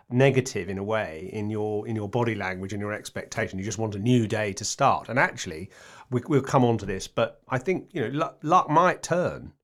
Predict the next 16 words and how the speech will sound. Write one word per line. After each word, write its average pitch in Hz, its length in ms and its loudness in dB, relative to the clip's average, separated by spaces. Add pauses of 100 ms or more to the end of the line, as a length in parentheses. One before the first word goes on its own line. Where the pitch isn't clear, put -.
and 120 140 0
England 135 260 4
might 139 240 6
have 104 260 -4 (200)
the 113 80 -12
better 120 280 2
of 101 80 -6
the 110 60 -6
second - 360 -4
day, 82 220 -16 (280)
which - 160 -10
is 107 160 -4
how, 120 240 0
why 117 360 2
I'm 107 120 -2
gonna, 107 280 -4